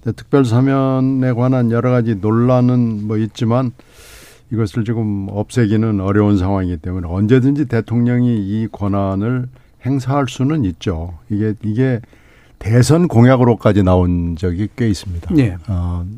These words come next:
Speaker 1: 문재인 대통령도 특별사면이나 이런 거 안 하겠다라고
Speaker 2: 음.
Speaker 1: 얘기를 한 적이 있었고요. 근데 이게 이제 현실적으로 정치를 하고 통치를 하다가 보면 안 할 수는 없는 경우가 또
Speaker 2: 음.
Speaker 1: 생기더라고요.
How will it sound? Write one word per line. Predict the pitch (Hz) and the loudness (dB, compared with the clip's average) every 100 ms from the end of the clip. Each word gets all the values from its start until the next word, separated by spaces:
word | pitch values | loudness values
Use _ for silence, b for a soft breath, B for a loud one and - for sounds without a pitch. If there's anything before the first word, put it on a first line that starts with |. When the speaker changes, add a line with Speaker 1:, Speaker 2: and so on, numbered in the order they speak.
| - | -6
Speaker 1:
문재인 | 104 104 104 | -2 0 2
대통령도 | 98 90 95 87 82 92 | 0 -2 -4 -4 -6 -8
특별사면이나 | - - 113 101 90 87 87 82 82 82 87 92 | -12 -6 -2 0 -2 -2 -2 -4 -4 -4 -4 -4
이런 | 90 85 98 | -6 -6 -6
거 | |
안 | 85 98 | -4 -2
하겠다라고 | 90 82 - 85 113 92 - - 104 87 87 | -2 -4 -2 0 2 0 -8 -4 -2 0 -2
Speaker 2:
음. | 92 | -2
Speaker 1:
얘기를 | 98 92 92 92 87 B - | 0 0 0 -2 -6 B -6
한 | 110 104 | -2 2
적이 | 107 98 | 2 0
있었고요. | 80 - - 90 82 107 - b b b b b b | -2 -4 -4 -6 -6 -8 -14 b b b b b b
근데 | 131 120 | -2 0
이게 | 131 | 2
이제 | 135 123 113 101 | 2 2 0 -2
현실적으로 | - - 151 180 180 - 123 101 95 | -8 -2 0 2 0 0 0 0 -4
정치를 | - 98 95 - 104 92 | -6 -8 -8 -6 -4 -4
하고 | 87 - 101 117 - | -6 -10 -8 -6 -6
통치를 | 117 107 110 98 | -6 -4 -2 0
하다가 | 92 104 92 | 0 2 0
보면 | 82 85 95 113 B B B B B | 0 -2 -2 -2 B B B B B
안 | - 101 | -6 0
할 | 107 113 | 2 2
수는 | - 131 135 131 123 | 0 0 0 -2 -4
없는 | 113 101 104 123 117 | 0 2 2 2 0
경우가 | 92 95 92 120 - | -2 -2 -2 -4 0
또 | |
Speaker 2:
음. | 135 | 2
Speaker 1:
생기더라고요. | 113 143 151 131 92 78 82 | 4 4 2 2 0 -2 -8